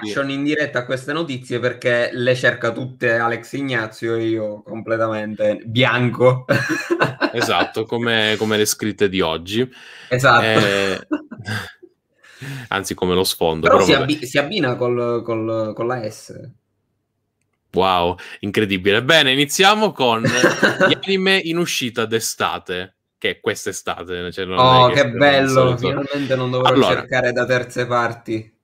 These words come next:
Speaker 1: quali saranno gli anime stagionali.
Speaker 2: Sì, eh, vorrei dire che sono contento, in realtà tipo conosco uno o due delle cose, eh, però adesso io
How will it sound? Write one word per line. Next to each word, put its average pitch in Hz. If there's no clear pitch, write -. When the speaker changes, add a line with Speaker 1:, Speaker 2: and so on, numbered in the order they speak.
Speaker 1:
quali 113
saranno 113
gli 110
anime 113
stagionali. 110
Speaker 2:
Sì, 113
eh, 117
vorrei 131
dire 165
che -
sono 139
contento, 143
in 127
realtà 127
tipo 120
conosco 117
uno 139
o 127
due 120
delle 113
cose, 123
eh, 160
però 143
adesso 123
io 180